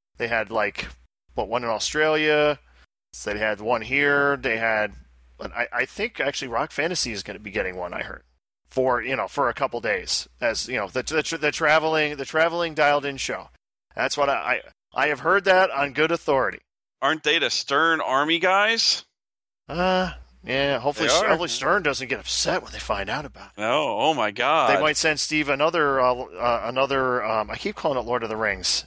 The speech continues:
Speaker 1: Jesus Christ. They might send him another Game of Thrones with peeling decals.
Speaker 2: Oh, that's an option.
Speaker 1: Yeah, that's an option. His were terrible. I mean, they were literally just falling off the, the,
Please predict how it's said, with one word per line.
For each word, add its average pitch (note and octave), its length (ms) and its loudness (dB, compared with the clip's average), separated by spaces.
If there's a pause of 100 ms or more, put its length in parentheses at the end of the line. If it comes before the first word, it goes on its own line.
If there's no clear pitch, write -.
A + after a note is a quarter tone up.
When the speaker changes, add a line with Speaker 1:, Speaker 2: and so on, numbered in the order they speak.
(160)
Speaker 1:
Jesus - 420 -4
Christ. G2+ 360 -4 (320)
They C#3 60 -2
might D#3 140 2
send F3 200 4
him D#3+ 80 0
another D#3 260 2
Game D3+ 220 -2
of C#3 80 -8
Thrones C#3+ 340 0
with A2+ 160 -12
peeling C#3 320 -2
decals. A#2 600 -4 (440)
Speaker 2:
Oh, G2 220 2
that's A2 200 -2
an G#2 80 -4
option. G#2 420 -2 (160)
Speaker 1:
Yeah, - 320 -2
that's G#2+ 240 -2
an G#2+ 100 -6
option. G2 480 -6 (340)
His - 160 0
were C#3+ 80 -4
terrible. D3+ 380 0
I A2 100 2
mean, A#2+ 140 -6
they D3+ 80 2
were C#3+ 120 2
literally C#3 380 2
just - 180 -8
falling C3+ 400 2
off B2 200 2
the, G#2+ 220 -6
the, G2+ 200 -6